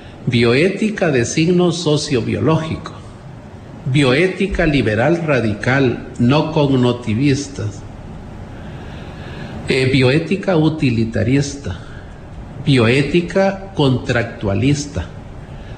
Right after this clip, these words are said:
bioética de los principios, bioética de la virtud y bioética personalista".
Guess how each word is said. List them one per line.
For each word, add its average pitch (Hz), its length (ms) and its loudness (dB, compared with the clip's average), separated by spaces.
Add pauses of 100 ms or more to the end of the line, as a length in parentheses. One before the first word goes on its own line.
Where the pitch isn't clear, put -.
(280)
bioética 175 920 2
de 135 260 0
los - 180 2
principios, 101 1040 -2 (760)
bioética 131 1040 2
de 120 180 0
la 107 160 4
virtud 135 720 2 (960)
y 180 240 4
bioética 147 880 2
personalista". 95 1000 -2